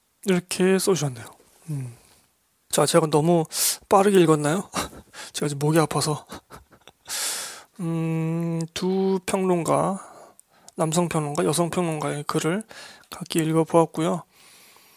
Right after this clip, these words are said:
좀 스포일러가 될 만한 부분은 제가 조금 편집을 했습니다. 그리고 이것은 원문에서 발췌한 거기 때문에 여러분 전문을 한번 다 읽어보시면 좋을 것 같고,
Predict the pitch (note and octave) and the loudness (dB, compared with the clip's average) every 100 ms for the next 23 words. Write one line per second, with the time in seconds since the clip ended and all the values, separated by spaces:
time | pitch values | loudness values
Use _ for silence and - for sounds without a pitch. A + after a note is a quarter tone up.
0 | _ _ _ _ _ _ _ _ - F#3+ | _ _ _ _ _ _ _ _ -6 -2
1 | - - A#3 A3 G#3 F3+ F3+ F#3 F#3+ F3+ | -2 4 6 8 6 6 6 6 4 2
2 | E3+ F3 G3 F#3 E3 E3 - A2 - _ | 0 2 2 2 4 4 2 -4 -4 _
3 | _ _ _ - G#3+ A3 - A3 F#3+ E3 | _ _ _ -6 -2 -2 -2 2 4 4
4 | E3+ - C#3 C3+ D#3 F3+ _ _ - - | 4 2 0 -6 -6 -10 _ _ -20 -20
5 | _ _ _ - - E3 D#3+ - E3+ E3 | _ _ _ -20 -12 -8 -8 -4 -2 -2
6 | D#3+ E3 E3 D#3 D#3 F#3+ G3 F#3+ F#3 F#3 | -4 -6 -2 4 4 6 4 4 4 2
7 | F3 E3 B1+ D#3+ F3 - F#3 - A3 - | 0 -2 -6 -6 -2 0 0 -2 -6 0
8 | D#3+ - F#3 E3+ D#3+ D#3+ D3 E3+ D3+ D3+ | 4 4 4 2 0 -2 -4 -2 -2 -2
9 | D3+ - E3+ G3 G3+ E3 D#3 C#3+ C#3+ C#3+ | -4 0 2 4 4 2 0 -4 -4 -4
10 | D3 D3+ D#3 D3+ D#3+ D3+ C#3+ D#3+ D#3+ - | -2 0 0 -2 -4 -4 -4 -6 -8 -6